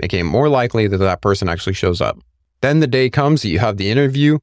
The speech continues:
you get on Zoom with them, and you make them feel comfortable by having a little bit of small talk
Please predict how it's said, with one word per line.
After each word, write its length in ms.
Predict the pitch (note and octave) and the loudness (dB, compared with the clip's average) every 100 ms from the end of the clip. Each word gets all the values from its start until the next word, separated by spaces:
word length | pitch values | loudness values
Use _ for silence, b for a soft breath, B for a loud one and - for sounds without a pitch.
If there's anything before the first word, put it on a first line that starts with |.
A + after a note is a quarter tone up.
| _ | _
you 100 | - | -8
get 180 | F2 G#2+ | -2 0
on 200 | B2+ A#2+ | 2 0
Zoom 320 | A2+ G#2+ G#2+ | 2 2 2
with 100 | G#2 | 2
them, 320 | G2+ G2+ G#2 - _ | 0 0 -2 -6 _
and 80 | A2 | -2
you 80 | A#2 | 2
make 180 | C#3 D3+ | 2 2
them 160 | D3 | 2
feel 200 | C#3+ C#3+ | 4 2
comfortable 480 | C3 A#2 - A#2 A#2 | 2 -2 -2 0 0
by 120 | G2+ | 0
having 280 | G2 A2 A2+ | 0 -2 0
a 60 | A2 | 2
little 160 | A2+ | 2
bit 160 | G2+ G#2 | 2 0
of 240 | F#2+ - - | 0 -6 -16
small 280 | - G#2+ A#2+ | -4 0 0
talk 320 | D#3 E3 | 0 -2